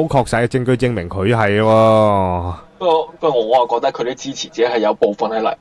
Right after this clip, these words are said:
Speaker 2: 來自傳統嘅民主派㗎嘛。
Speaker 1: 即係我覺得佢嗰啲支持者有啲係直頭係嚟自耶倫咯，根本上就係，即係我覺得好，好，好 hardcore 啊，好鬼，即係上腦，
Speaker 2: 好黐線嗰啲啊。
Speaker 1: 即係好撚上腦嗰隻嘅耶倫，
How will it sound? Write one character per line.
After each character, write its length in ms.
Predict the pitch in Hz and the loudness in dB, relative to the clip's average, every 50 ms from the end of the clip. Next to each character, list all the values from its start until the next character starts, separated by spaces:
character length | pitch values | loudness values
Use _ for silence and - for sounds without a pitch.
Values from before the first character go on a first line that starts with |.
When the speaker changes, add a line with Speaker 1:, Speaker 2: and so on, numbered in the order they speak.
| _ - | _ -6
Speaker 2:
來 80 | 135 - - - - | -6 -6 -6 -8 -10
自 120 | - 113 110 | -10 -12 -10
傳 260 | 104 - - 117 113 - - - | -8 -8 -10 -10 -10 -12 -12 -6
統 180 | - 113 123 | -4 -2 0
嘅 60 | 131 | 0
民 100 | 113 101 - - | -2 -4 -6 -12
主 180 | - - 110 113 | -12 -12 -8 -4
派 280 | - - 113 113 120 120 | -2 0 2 4 4 4
㗎 100 | 120 110 | 2 0
嘛。 220 | 110 104 101 101 - - - - - - - _ _ _ _ _ | -2 -4 -6 -8 -10 -14 -16 -18 -18 -20 -20 _ _ _ _ _
Speaker 1:
即 100 | - 170 | 2 4
係 40 | 170 | 4
我 80 | 151 175 180 | 4 4 4
覺 40 | 190 | 4
得 80 | 202 196 | 4 4
佢 160 | 135 151 147 | 4 2 2
嗰 120 | 147 165 | 2 2
啲 80 | 170 185 | 0 0
支 180 | - 165 170 151 | -2 -2 -4 -4
持 180 | 104 98 92 | -4 -4 -4
者 120 | 90 127 143 | -2 0 0
有 100 | 147 147 | 0 2
啲 120 | 151 147 131 | 2 0 0
係 40 | 113 | 0
直 100 | - 120 | -2 -4
頭 120 | 101 - 85 | -6 -6 -6
係 100 | 87 90 90 | -6 -6 -6
嚟 140 | 85 87 | -6 -8
自 120 | 87 107 107 | -8 -10 -10
耶 280 | 95 90 85 82 85 87 | -8 -8 -8 -8 -8 -8
倫 280 | 85 85 95 101 120 | -8 -8 -8 -8 -4
咯， 180 | 139 147 135 131 | -2 0 0 0
根 160 | 127 139 139 | 0 -2 -4
本 140 | 135 131 127 | -6 -6 -6
上 160 | 113 104 95 | -6 -6 -6
就 80 | 95 92 | -6 -6
係， 100 | 90 92 | -8 -6
即 100 | - 170 160 | -2 -2 -2
係 60 | 131 | 0
我 80 | 123 | 0
覺 0 | |
得 80 | 156 156 | 0 0
好， 80 | 113 117 131 156 156 139 - - - - _ - | 0 0 -2 -2 -4 -6 -10 -16 -20 -20 _ -4
好， 120 | - 123 | -2 0
好 540 | 143 151 147 131 135 143 147 143 131 151 147 | 0 2 2 2 2 2 2 2 2 2 0
hardcore 260 | 143 - - 123 120 117 | 0 -2 -2 0 2 4
啊， 100 | 113 117 127 127 | 4 4 4 4
好 100 | 117 110 113 123 127 | 2 2 0 0 0
鬼， 340 | 127 110 110 120 135 135 127 - _ _ _ _ _ _ _ - | 0 0 2 2 0 0 -2 -6 _ _ _ _ _ _ _ -4
即 100 | - 151 | -2 -2
係 20 | 127 | 0
上 140 | - 117 104 101 113 117 | 0 0 0 0 0 2
腦， 20 | |
Speaker 2:
好 60 | 107 101 | 2 2
黐 40 | 107 | 2
線 40 | 117 | 2
嗰 80 | 117 | 2
啲 160 | 117 120 120 - | 4 4 2 2
啊。 280 | - - - - 156 151 156 - | 0 -2 -4 -6 -6 -6 -2 0
Speaker 1:
即 80 | 196 | 2
係 60 | 156 | 2
好 80 | 117 131 | 2 2
撚 180 | 147 170 165 165 | 2 2 0 0
上 320 | - - 113 104 117 127 | 0 0 0 0 0 0
腦 160 | 123 110 107 117 | 0 2 2 2
嗰 140 | 131 139 139 | 2 0 0
隻 140 | 123 127 110 | 0 -2 -2
嘅 200 | 98 117 117 110 | -2 -2 -2 0
耶 260 | 104 - - 85 82 87 | -2 -2 -4 -6 -8 -8
倫， 80 | 87 | -8